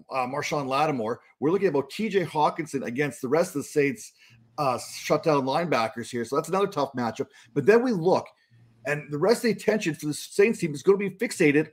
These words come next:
on Alexander Mattison. And that is not a good thing for a running back that, even though has had volume, has been absolutely horrible so far this season. But for me, we talk about, and I'm gonna bring this around here a little bit later, it is easy to say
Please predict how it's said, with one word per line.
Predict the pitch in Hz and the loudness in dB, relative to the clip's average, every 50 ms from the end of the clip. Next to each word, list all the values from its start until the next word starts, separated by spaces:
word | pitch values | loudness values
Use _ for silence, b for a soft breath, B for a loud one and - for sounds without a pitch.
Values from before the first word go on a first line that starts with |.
| - | -4
on | 156 156 151 156 165 - | -2 0 0 0 0 0
Alexander | 131 127 131 135 - 143 131 131 135 | -2 -2 -2 -2 0 -2 -2 0 0
Mattison. | 139 151 175 202 - - 117 | 0 0 -2 -2 -2 -6 -6
And | 113 127 | -2 0
that | 151 170 | 0 0
is | 196 170 139 | 0 -2 -2
not | 143 160 165 | 0 0 2
a | 160 | 2
good | 139 113 156 202 220 214 | 0 4 6 6 6 6
thing | - 143 135 139 b b b b b | 6 2 2 2 b b b b b
for | - 175 196 208 | 4 8 8 8
a | 190 | 8
running | 160 147 175 196 233 226 175 | 8 6 4 2 2 2 4
back | 160 147 143 147 - B B B | 4 2 2 2 -2 B B B
that, | 165 160 | 0 0
even | 185 208 226 | 2 2 2
though | 214 202 185 | 2 2 0
has | - - 165 165 151 - | 0 2 0 0 0 0
had | - 160 156 143 120 110 | 2 2 2 2 0 0
volume, | 107 185 220 262 269 220 165 151 160 151 b b b - | 2 4 6 6 4 4 0 -2 -4 -6 b b b -4
has | 196 160 | -2 -2
been | 165 196 196 - | 0 -2 -2 0
absolutely | 151 165 160 160 - - 156 151 156 156 - - | 0 0 0 -2 -2 -2 0 0 0 0 -2 -2
horrible | 143 156 180 185 151 135 131 | -2 2 2 2 2 2 -2
so | - - 135 123 | -2 -2 -6 -6
far | - - 123 113 107 | -2 -2 -2 -2 0
this | 107 107 101 - | -2 -4 -6 -4
season. | - 156 151 120 104 82 - b b b b b b - | -2 -2 -2 -2 -2 -6 -8 b b b b b b -10
But | - 131 | -10 -8
for | - 156 | -6 -4
me, | 151 180 208 226 233 - - _ _ _ _ _ _ - - - | 0 0 2 2 0 -2 -4 _ _ _ _ _ _ -20 -16 -8
we | - 247 302 | -2 -2 -2
talk | - - 247 - 254 - | -2 2 2 2 2 2
about, | 175 151 151 143 139 - - | 4 4 4 4 4 2 -2
and | 160 | -2
I'm | 170 175 190 | -2 0 0
gonna | 196 190 139 | 0 -2 -2
bring | 120 117 113 165 170 160 | -4 -4 0 0 0 0
this | 156 - - | 0 -4 -4
around | 135 135 139 139 | -2 -2 0 0
here | 131 139 | 0 0
a | 127 | -2
little | 127 127 | -2 -2
bit | 123 120 117 | -4 -4 -2
later, | 117 120 120 131 | -2 0 0 6
it | 160 214 226 | 8 8 8
is | 240 220 190 - - | 8 6 0 -4 -8
easy | - 190 190 208 202 180 202 190 | -4 -2 -2 -2 -2 -4 -4 -6
to | 190 - 185 | -6 -6 -8
say | 180 - - 175 160 160 160 151 156 | -6 -2 2 4 4 6 4 2 -2